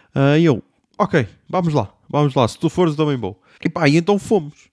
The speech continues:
E tipo, há pontos positivos e pontos negativos. O ponto positivo, vá,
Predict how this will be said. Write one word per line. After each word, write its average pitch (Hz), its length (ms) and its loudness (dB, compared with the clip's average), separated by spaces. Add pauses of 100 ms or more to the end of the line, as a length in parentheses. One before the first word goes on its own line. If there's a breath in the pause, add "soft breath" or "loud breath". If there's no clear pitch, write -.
E - 80 0
tipo, - 260 0
há 165 100 0
pontos - 360 -4
positivos 160 420 -2
e 170 60 2
pontos 170 320 -4
negativos. 165 720 -2
O 127 100 -2
ponto 180 380 -6 (440)
positivo, 139 1040 -2
vá, 107 360 -2